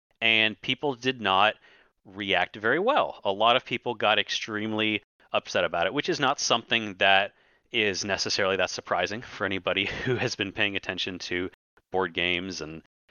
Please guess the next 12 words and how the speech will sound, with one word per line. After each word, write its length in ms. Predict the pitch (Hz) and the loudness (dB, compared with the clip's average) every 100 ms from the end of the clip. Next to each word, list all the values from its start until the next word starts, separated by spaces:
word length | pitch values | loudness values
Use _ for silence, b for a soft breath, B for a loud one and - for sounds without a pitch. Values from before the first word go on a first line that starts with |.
| b - | b -6
you 80 | |
know, 80 | 85 | -2
we've 160 | 87 - | -2 -2
talked 240 | 90 87 | -2 -2
about 260 | 90 85 - | -4 -6 -4
this 200 | 80 87 | -8 -8
in 60 | |
the 60 | 82 | -8
past, 500 | - 82 80 - - _ | -4 -2 -2 -2 -8 _
but 240 | 104 101 b b b | 2 2 b b b
it 160 | 117 - | -6 -2
is, 580 | 131 160 175 151 - | 2 4 4 2 -2